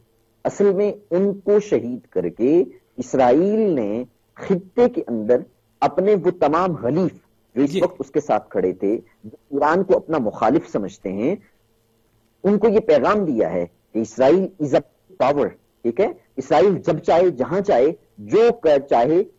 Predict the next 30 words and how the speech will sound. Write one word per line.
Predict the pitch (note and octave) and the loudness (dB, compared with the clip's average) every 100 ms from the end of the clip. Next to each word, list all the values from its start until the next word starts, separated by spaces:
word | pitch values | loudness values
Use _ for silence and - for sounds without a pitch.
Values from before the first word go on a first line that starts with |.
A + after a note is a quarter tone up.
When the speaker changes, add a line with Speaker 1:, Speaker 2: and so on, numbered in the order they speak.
| A2+ | -2
Speaker 1:
جو | B2+ | 2
ہے | B2 | 2
وہ | D#3 | 0
کر | E3+ B2+ | -2 -4
سکتا | - - G#2 | -4 -6 -4
ہے۔ | G2 C3+ - - | 0 -2 -4 -12
اسرائیل | - D3+ F#3+ - | 0 2 2 0
آپ | A#2 - | -2 -2
کی | F3 | -6
جو | E3 | -4
پروٹیکشن | C3+ D3 - A3 | -2 -2 -4 -6
کی | D#3+ | -4
Speaker 2:
جی۔ | |
Speaker 1:
بات | E3 D#2+ | -4 -2
ہے | G#2+ D#3+ _ | -2 -4 _
اس | G3 G3 | -8 -2
طرف | B3 | -2
بھی | - F3+ | 2 0
آ | |
سکتا | - - B1+ | 0 -10 -12
ہے، | - - _ | -12 -14 _
لیکن | G#2+ F3 - D#3+ _ _ - | -8 -6 -4 -8 _ _ -10
اس | D3+ | -2
کے | G#3 | 2
بعد، | F3 D3 - | 2 0 -6
لیکن | C#3 D3+ F3+ D3+ F2+ _ _ | 0 0 2 -2 -4 _ _
اسرائیل | C3+ D#3 D3+ G3 D3+ | -8 0 2 2 2
یہ | |
نہیں | D3 G#3 | 2 2
جانتا | F#3+ A2+ G2 G#2+ A#2+ | 0 -2 -4 -2 -2